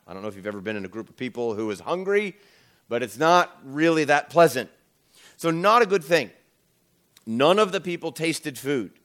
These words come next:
And so now, then there's this scene that unfolds as the people are, uh, are going into the forest. And at this point, Jonathan is with them.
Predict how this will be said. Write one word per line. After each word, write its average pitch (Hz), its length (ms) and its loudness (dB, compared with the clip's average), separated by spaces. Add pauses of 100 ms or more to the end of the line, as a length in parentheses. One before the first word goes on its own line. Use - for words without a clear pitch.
(840)
And 123 80 -12
so 156 80 -10
now, 196 160 4
then 208 220 -4
there's 254 200 -2
this 175 180 -6
scene 214 280 -8
that 170 100 0
unfolds 151 420 -6
as 131 140 -4
the 127 80 -10
people 156 360 -6
are, 120 240 -2 (280)
uh, 117 60 -8
are 123 240 -2
going 127 500 -4
into 135 220 -8
the 120 80 -8
forest. 139 320 -6
And 135 100 -2
at 135 100 -4
this 220 200 2
point, 160 240 -4
Jonathan 156 480 -2
is 117 120 -10
with 120 260 -2
them. 90 200 -12